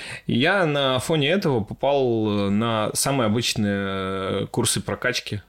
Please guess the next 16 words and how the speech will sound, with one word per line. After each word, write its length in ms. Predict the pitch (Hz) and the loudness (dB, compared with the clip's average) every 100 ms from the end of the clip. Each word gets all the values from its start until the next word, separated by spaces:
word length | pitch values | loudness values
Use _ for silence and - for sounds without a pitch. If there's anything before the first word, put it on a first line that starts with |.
| - | -6
внутренние. 640 | 101 101 98 92 95 110 - - | -2 -2 -2 -4 -4 -8 -12 -8
Вот. 360 | 101 95 101 - | -4 -4 -4 -2
Они 180 | 101 101 | 0 0
в 180 | 90 | -2
Ростове, 360 | 95 - 110 98 98 98 | -4 -4 -2 -2 -4 -4
э, 440 | 107 101 95 95 104 - 107 - | -4 -4 -6 -10 -12 -8 -8 -2
ну, 200 | 147 87 | -2 0
в 60 | |
Ростове 320 | 98 - 101 | -2 -2 -4
проходят, 500 | 87 95 - 104 98 | -4 -6 -4 -2 -2
проводят 520 | - - 98 101 90 - | -4 -4 -2 -2 -4 -8
их. 160 | - - - - - - - - - | -12 -16 -14 -12 -10 -10 -12 -12 -6
И, 420 | 127 117 120 113 - | -2 0 0 -2 -4
э, 280 | - - - | -4 -4 -2
значит, 460 | 120 107 143 160 151 - | -2 0 2 0 -2 -2
э, 180 | 139 | 0